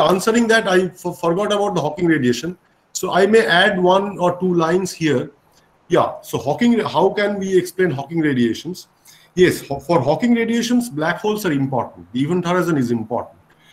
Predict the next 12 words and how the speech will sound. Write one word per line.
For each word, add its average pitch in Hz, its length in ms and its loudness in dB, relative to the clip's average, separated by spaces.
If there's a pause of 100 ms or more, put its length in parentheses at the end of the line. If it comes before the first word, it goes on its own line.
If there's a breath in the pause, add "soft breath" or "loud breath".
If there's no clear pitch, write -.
(140 soft breath)
But 143 120 -6
the 143 80 2
Hawking 247 380 2
radiation 233 540 2
is 180 440 -6
actually 214 760 -2 (960)
due 226 220 4
to 233 140 2
some 226 340 2
phenomenon 214 800 0 (420 soft breath)
which 190 240 0
is 185 320 -4